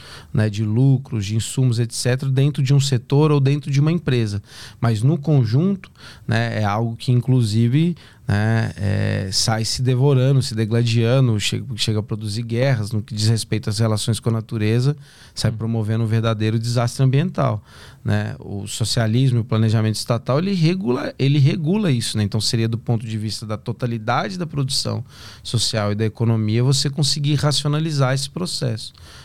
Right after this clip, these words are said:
Speaker 1: né? Torná-lo eficiente e, sobretudo, né, acho que aí é a questão central, né? A que classe ele atende, né? A,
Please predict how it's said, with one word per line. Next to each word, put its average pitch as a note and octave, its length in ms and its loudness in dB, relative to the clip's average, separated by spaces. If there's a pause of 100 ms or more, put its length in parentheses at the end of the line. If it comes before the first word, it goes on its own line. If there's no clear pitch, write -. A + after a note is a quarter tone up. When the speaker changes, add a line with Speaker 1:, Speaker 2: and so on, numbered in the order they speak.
(160)
Speaker 1:
né? G2+ 120 -2
Torná-lo G2+ 480 0
eficiente A2+ 800 -2
e, G#2+ 180 0
sobretudo, C3+ 800 0 (380)
né, G#2+ 80 -2
acho G2+ 160 -4
que - 80 -4
aí A2+ 200 -2
é - 20 -2
a B2+ 40 -4
questão B2 380 -4
central, A#2 540 -4
né? G#2+ 80 -2
A G#2+ 60 -4
que B2 180 -2
classe A#2 400 -2
ele B2 100 2
atende, A2+ 520 -2
né? G2+ 140 -4 (520)
A, G#2+ 140 -4